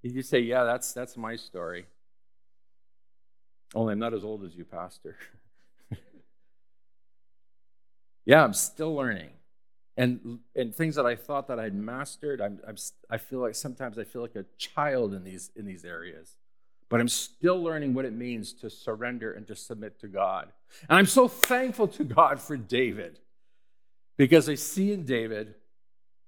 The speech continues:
a man after God's own heart, but a man so full of, of failings and weaknesses, but a man who persevered to the end.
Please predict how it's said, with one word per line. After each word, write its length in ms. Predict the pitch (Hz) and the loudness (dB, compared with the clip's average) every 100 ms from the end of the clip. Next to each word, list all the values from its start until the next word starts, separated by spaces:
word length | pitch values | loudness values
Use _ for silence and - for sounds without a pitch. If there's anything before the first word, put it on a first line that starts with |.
| - - - | -20 -8 2
a 60 | |
man 300 | 117 139 165 | 6 8 6
after 240 | 180 175 151 | 4 0 -4
God's 360 | 120 143 147 | 0 2 0
own 160 | 156 147 120 | -4 -10 -8
heart, 240 | 110 107 | -8 -6
but 120 | 131 | -6
a 40 | 127 | -4
man 380 | 127 147 151 | -4 -4 -4
so 340 | 139 - 170 185 | -8 -6 -4 -4
full 640 | - - 180 131 95 95 - - - - | -6 -6 -2 0 -2 -6 -16 -20 -20 -4
of, 480 | - 120 110 - - - - - | 2 4 2 -8 -14 -20 -10 0
of 140 | 120 | 0
failings 800 | - - 147 147 131 104 98 - | -2 -4 0 0 0 -4 -6 -12
and 220 | - 110 104 | -14 -12 -6
weaknesses, 760 | 127 - 107 - 90 85 82 - - - - - - | -6 -6 -14 -16 -16 -16 -18 -20 -20 -20 -20 -20 -6
but 100 | 120 | 2
a 60 | 117 | 2
man 320 | 120 147 170 | 4 2 0
who 100 | 147 | -4
persevered 840 | - - 151 - 131 104 123 110 - | -6 -10 -10 -8 -10 -8 -8 -8 -10
to 100 | 113 | -14
the 200 | 104 101 | -12 -10
end. 220 | 95 82 | -12 -14